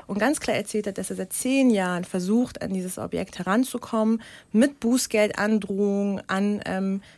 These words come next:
Eigentümer beziehungsweise Verwalter und da einfach nicht weiterkam. Also es gibt, äh, tatsächlich, ähm, Regelungen hier in Köln, die Leerstand, Wohnungsleerstand verbieten, ne? Also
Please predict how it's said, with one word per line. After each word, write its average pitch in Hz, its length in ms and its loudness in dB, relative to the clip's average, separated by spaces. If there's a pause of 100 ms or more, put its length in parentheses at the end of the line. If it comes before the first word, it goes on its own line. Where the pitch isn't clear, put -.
Eigentümer 190 440 -2
beziehungsweise 185 500 -6
Verwalter 180 580 -2
und 180 140 -2
da 180 60 0
einfach - 260 -6
nicht - 240 -6
weiterkam. 160 800 -4 (320)
Also 180 260 -2 (200)
es - 160 -4
gibt, - 360 -4
äh, 196 120 -2
tatsächlich, 254 580 -6 (460)
ähm, 196 300 -4
Regelungen 254 640 4
hier 220 160 -2
in 185 100 -2
Köln, 247 400 2
die 214 120 0
Leerstand, 214 760 0
Wohnungsleerstand 202 1040 0 (220)
verbieten, 185 480 -2 (220)
ne? 262 140 -4 (160)
Also 185 240 -4